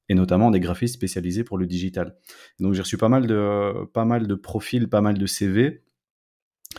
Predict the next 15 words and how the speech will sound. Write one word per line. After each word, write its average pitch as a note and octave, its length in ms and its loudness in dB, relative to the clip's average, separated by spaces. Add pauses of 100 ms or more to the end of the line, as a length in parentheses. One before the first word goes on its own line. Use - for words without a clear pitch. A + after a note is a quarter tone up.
(340)
Et - 40 -2
donc, F#2+ 160 -2
il G#2+ 40 0
était F#2+ 140 -2
clairement G#2+ 300 4
mentionné G#2 440 0
qu'on G2+ 220 -4
voulait F#2+ 240 -2
des, F2 220 -2
des F2+ 200 -4
graphistes F#2+ 520 -6
spécifiques - 640 -4
pour G#2 100 -2
le F#2+ 80 0
digital. F#2 560 -2